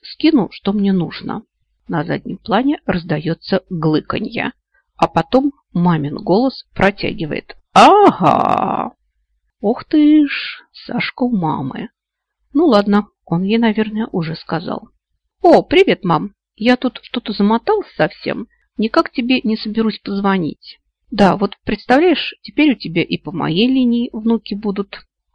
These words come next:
"Внуки – это очень хорошо". Мама потирает руки. "А скоро?" "Да нет, еще весь срок впереди". "Ну, муж-то хоть рад?" Рад — это не то слово.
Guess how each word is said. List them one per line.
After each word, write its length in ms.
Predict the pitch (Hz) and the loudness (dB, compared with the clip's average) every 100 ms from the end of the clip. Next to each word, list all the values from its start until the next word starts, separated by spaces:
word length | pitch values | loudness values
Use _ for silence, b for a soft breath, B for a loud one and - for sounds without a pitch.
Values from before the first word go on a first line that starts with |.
| _ _ _ | _ _ _
"Внуки – 680 | - 151 151 208 - 269 262 | -8 -2 2 2 2 2 2
это 380 | - 170 175 - | 0 -2 -2 -2
очень 320 | 156 143 - | -2 -2 -4
хорошо". 580 | - - - - - - _ _ - | -4 -2 -4 -6 -10 -10 _ _ -10
Мама 240 | 208 208 | -6 -4
потирает 580 | - - 170 165 175 - | -6 -6 -6 -4 -6 -8
руки. 360 | 170 - - - _ | -10 -12 -18 -18 _
"А 100 | - | -4
скоро?" 540 | - - 156 302 349 - _ _ _ - | -4 -4 0 4 2 0 _ _ _ -8
"Да 180 | 160 160 | 0 0
нет, 340 | 160 165 - - | 2 -2 -2 -8
еще 340 | 175 175 - | -8 -4 -4
весь 240 | 175 151 - | -2 -2 -4
срок 240 | 180 185 | -8 -8
впереди". 600 | - 202 202 196 185 190 196 _ _ _ _ | -4 -2 -2 -2 -2 -2 -4 _ _ _ _
"Ну, 220 | 190 214 - | 2 2 2
муж-то 360 | 180 196 - | 2 2 -2
хоть 280 | - - - | -6 -6 -4
рад?" 320 | - 208 - - _ _ _ _ | 0 0 0 -18 _ _ _ _
Рад — 460 | - 165 214 269 - _ | -2 2 2 0 -8 _
это 220 | 190 196 | -2 -2
не 140 | 180 185 | -4 -4
то 160 | - | -4
слово. 560 | 220 - 175 185 190 | -8 -6 -2 -2 -4